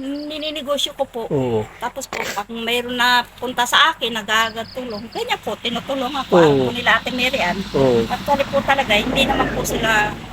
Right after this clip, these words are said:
Speaker 1: lumapit sa akin.
Speaker 2: Oo.
Speaker 1: Kaya na po, doon sa inuulingan namin, nakita ko nag-uuling yung mga anak niya. Nagpupulot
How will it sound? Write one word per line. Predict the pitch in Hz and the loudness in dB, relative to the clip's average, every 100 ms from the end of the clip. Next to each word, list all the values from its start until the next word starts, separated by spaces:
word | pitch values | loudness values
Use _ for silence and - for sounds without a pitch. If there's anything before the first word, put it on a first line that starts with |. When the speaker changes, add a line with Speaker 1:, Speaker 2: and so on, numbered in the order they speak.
| - | -14
Speaker 1:
lumapit | - 214 208 196 | -4 0 0 -4
sa | - 190 | -4 -2
akin. | - - 185 185 185 | 0 -4 -6 -4 2
Speaker 2:
Oo. | 127 113 113 - - | 4 4 2 -4 -14
Speaker 1:
Kaya | - 247 | -6 -4
na | 247 | -4
po, | - 226 214 - | -6 -12 -12 -14
doon | 226 226 | -12 -8
sa | 233 | -6
inuulingan | 233 240 208 240 240 247 247 | -4 -6 -6 -6 -6 -6 -4
namin, | 254 233 208 | -4 -4 -4
nakita | 190 - 196 202 | -4 -6 -14 -12
ko | 196 | -10
nag-uuling | 190 190 185 202 202 202 | -10 -8 -6 -8 -8 -8
yung | 196 | -8
mga | 196 190 208 | -8 -6 -6
anak | 214 - | -8 -12
niya. | 175 165 175 - - _ _ - | -14 -14 -16 -20 -20 _ _ -20
Nagpupulot | 202 - - 196 - 202 | -20 -18 -18 -16 -12 -12